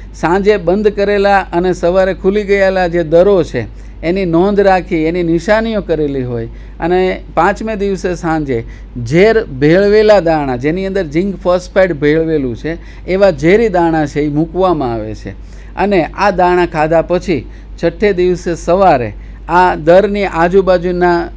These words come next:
વિસ્તારની અંદર જે બધા ઉંદરો મરી ગયા છે, એને શોધી, એકત્રિત કરી અને એને દાટી દેવામાં આવે છે. આ zinc phosphate દવા છે, પણ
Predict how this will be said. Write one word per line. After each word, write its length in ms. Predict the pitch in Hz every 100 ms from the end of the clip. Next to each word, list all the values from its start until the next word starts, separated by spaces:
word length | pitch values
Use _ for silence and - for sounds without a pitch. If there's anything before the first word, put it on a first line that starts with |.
| -
વિસ્તારની 680 | 151 160 220 208 196 165 147
અંદર 340 | 131 123 107
જે 300 | - 123 185
બધા 220 | 190 185
ઉંદરો 440 | 175 160 165 170 165
મરી 300 | 151 170 196
ગયા 320 | 160 139 120
છે, 240 | - 113 104 - -
એને 460 | 147 170 180 185 143 -
શોધી, 440 | - 196 185 165 127 - - -
એકત્રિત 840 | 151 165 190 180 - 180 180 -
કરી 280 | - 208 160 - - - -
અને 300 | 185 170 117 - -
એને 240 | 147 175
દાટી 440 | 165 147 160 160 170
દેવામાં 560 | 151 143 135 123 117
આવે 200 | 104 98
છે. 360 | 98 - - -
આ 340 | 175 196 196
zinc 320 | 165 147 208 190
phosphate 640 | 190 190 - 220 202 196 -
દવા 360 | 160 208 208 156
છે, 220 | 120 107 - - - -
પણ 140 | 208